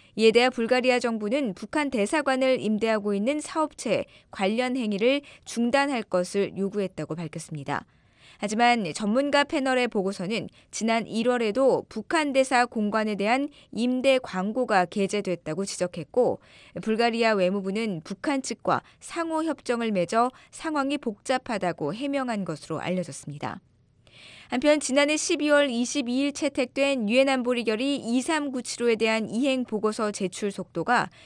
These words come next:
이전에 비해 빨라진 것으로 나타났습니다. 마감일이 하루 지난 이십삼 일 현재 보고서를 제출한 나라는 이십육 개국으로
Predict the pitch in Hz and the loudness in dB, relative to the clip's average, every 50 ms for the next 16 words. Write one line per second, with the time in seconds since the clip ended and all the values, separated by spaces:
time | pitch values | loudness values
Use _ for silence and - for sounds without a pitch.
0 | - - - - 226 208 247 240 240 233 226 202 202 208 196 190 180 - - 262 | -20 -12 -6 -4 -2 2 2 2 2 0 -2 -2 -2 0 2 0 0 0 0 0
1 | 285 294 302 302 294 294 277 254 220 190 175 160 - - 170 156 147 147 147 151 | 0 0 0 -2 -2 -2 -4 -4 -4 -4 -4 -6 -6 -4 -4 -4 -4 -4 -8 -10
2 | - - 202 180 165 165 - - - 156 147 - 175 139 - - _ _ _ - | -10 -10 -8 -8 -8 -8 -10 -10 -10 -8 -4 0 0 0 0 -2 _ _ _ -20
3 | - - - - - - - - 196 196 - - 294 294 302 302 294 311 - - | -20 -20 -20 -18 -12 -4 2 4 4 6 6 4 2 2 2 0 0 0 -2 0
4 | 349 330 339 339 330 - 285 294 285 285 254 - 220 247 - - 277 277 - - | -2 -2 0 -2 -2 -2 -2 -2 -2 -2 -2 -2 -4 -2 -2 -2 -4 -4 -2 -2
5 | 254 247 247 247 247 262 277 294 277 262 - 226 160 107 - - - _ _ - | -2 0 0 -2 -2 -2 -2 -4 -4 -2 0 0 0 0 -2 -6 -18 _ _ -4
6 | - 220 - 240 247 269 240 233 233 226 220 - 202 180 - - - 214 208 208 | -2 0 2 2 2 2 2 0 0 -2 -2 -2 -4 -4 -4 -4 -4 -2 -2 0
7 | 202 190 180 180 196 262 285 - - 214 233 233 - 262 254 226 196 208 - - | -2 -2 0 0 0 0 0 -2 -2 -4 -4 -4 -4 -4 -4 -4 -4 -6 -4 -2
8 | 277 262 - 196 165 165 160 233 254 202 110 | -2 -2 0 -2 -4 -4 0 0 2 2 0